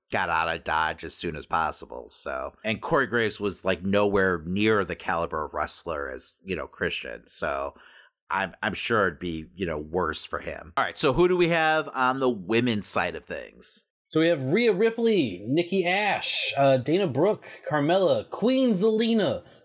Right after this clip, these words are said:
Speaker 2: Tamina, Shotzi, Blackheart, um, Natalya, Aaliyah, Naomi, Shayna Baszler, Charlotte Flair, Nikki Bella, Brie Bella, of course, Lita,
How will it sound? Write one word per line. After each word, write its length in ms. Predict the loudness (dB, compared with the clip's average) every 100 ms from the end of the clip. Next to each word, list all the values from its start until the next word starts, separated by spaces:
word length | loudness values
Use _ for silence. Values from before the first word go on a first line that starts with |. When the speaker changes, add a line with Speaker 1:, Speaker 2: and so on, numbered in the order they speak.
| -4
Speaker 2:
Tamina, 600 | 0 2 4 4 2 0 -6 -12
Shotzi, 800 | -6 -2 -2 -2 -6 0 0 0
Blackheart, 680 | 0 0 0 0 0 0 2
um, 360 | 4 6 4
Natalya, 640 | 2 0 2 2 4 2 -2 -8 -10 0
Aaliyah, 640 | 2 4 4 4 4 0
Naomi, 760 | 0 2 4 4 4 2 0 -6
Shayna 420 | -4 2 2 2 2
Baszler, 720 | 2 4 2 2 2 0 -2
Charlotte 500 | 2 4 4 0 0
Flair, 480 | 4 4 4 2 -2 -16 -2
Nikki 420 | 2 2 2 0
Bella, 520 | 2 4 6 4 2 -4 -20 -20 -6
Brie 280 | 2 4 4
Bella, 480 | 4 4 4 4 2
of 120 | 0
course, 520 | 0 2 2 0 -6 -12 0
Lita, 540 | 2 4 4 4 2